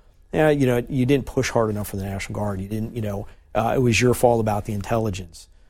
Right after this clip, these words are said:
Uh, it was clear that they, I, I got the distinct impression with the line of questions that they're answering,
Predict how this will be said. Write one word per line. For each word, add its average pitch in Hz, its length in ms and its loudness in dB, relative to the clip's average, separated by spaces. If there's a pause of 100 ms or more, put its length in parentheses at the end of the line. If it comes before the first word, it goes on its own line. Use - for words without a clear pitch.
(180)
Uh, 110 280 -6 (100)
it 156 100 2
was 135 140 2
clear 208 320 0
that 117 320 2
they, 131 480 0 (420)
I, 143 220 2
I 143 40 0
got 135 180 2
the 131 40 0
distinct 175 380 -2
impression 131 400 0
with 107 100 -6
the 101 60 -6
line 113 180 -2
of 123 80 -4
questions 123 380 -2
that 104 160 -2
they're 101 200 -4
answering, 110 540 -6